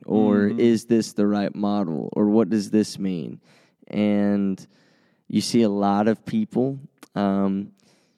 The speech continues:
Speaker 1: you know, we've talked about it in the past, but that's, that's why a lot of churches get started, because they don't agree with the way something's done, or they have a different viewpoint, or whatever it may be, and they just start their own church. So you have all these churches that are starting,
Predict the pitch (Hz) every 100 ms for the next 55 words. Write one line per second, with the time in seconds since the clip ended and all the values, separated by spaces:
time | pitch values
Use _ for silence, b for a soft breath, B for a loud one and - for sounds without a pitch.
0 | b - 107 113 - 123 113 117 107 104
1 | 104 120 - 104 107 - - 110 117 101
2 | 98 98 101 98 - 104 - 110 - 110
3 | - - 104 101 101 131 135 - - -
4 | 104 104 98 - 104 101 101 101 101 101
5 | 101 98 101 104 101 104 101 104 98 -
6 | 104 104 104 107 107 107 B B B -
7 | 107 101 95 98 107 95 101 101 110 104
8 | 101 104 - - 95 98 95 104 110 98
9 | 98 92 104 107 104 101 101 98 - 104
10 | - 101 98 101 120 123 110 - - b
11 | b b - - 110 113 104 113 110 104
12 | - 120 127 104 95 98 95 95 - 101
13 | 95 98 101